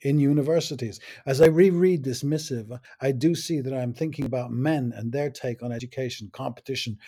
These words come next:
proving one's worth, status, all the silly adolescent tropes should not be confused or conflated with learning or its outcomes. <sighs> A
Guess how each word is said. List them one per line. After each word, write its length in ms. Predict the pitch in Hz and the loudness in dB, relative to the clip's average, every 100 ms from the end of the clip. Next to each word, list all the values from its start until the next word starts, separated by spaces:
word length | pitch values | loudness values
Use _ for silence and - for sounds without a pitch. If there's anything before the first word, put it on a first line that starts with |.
| - | -10
proving 240 | - 131 120 | -4 -2 -2
one's 240 | 127 123 | -4 -4
worth, 260 | 127 120 - | -6 -6 -10
status, 540 | - 160 135 110 - | -2 0 0 -6 -10
all 120 | 135 | -10
the 120 | 123 | -8
silly 320 | 113 - 131 123 | -10 -8 -4 -4
adolescent 540 | 123 120 117 - 120 | -6 -8 -10 -10 -14
tropes 500 | - 139 123 120 - _ - _ | -12 -8 -8 -10 -18 _ -20 _
should 180 | - 135 | -8 -4
not 200 | 143 143 | -4 -4
be 120 | 160 | -8
confused 600 | 151 151 - 175 139 120 | -6 -8 -4 -2 -2 -2
or 120 | 127 | -6
conflated 720 | 123 117 - - 165 160 135 117 | -6 -10 -10 -2 2 2 0 -4
with 160 | 117 | -6
learning 480 | 110 139 151 135 120 | -2 2 2 2 -4
or 160 | 120 123 | -4 -6
its 160 | 120 | -6
outcomes. 800 | 120 120 - 113 104 101 _ _ _ _ _ _ _ _ _ _ _ _ _ _ _ _ _ _ _ _ _ _ _ _ _ _ _ _ | -10 -10 -14 -14 -16 -20 _ _ _ _ _ _ _ _ _ _ _ _ _ _ _ _ _ _ _ _ _ _ _ _ _ _ _ _
<sighs> 0 | 135 | 0
A 160 | 127 | 0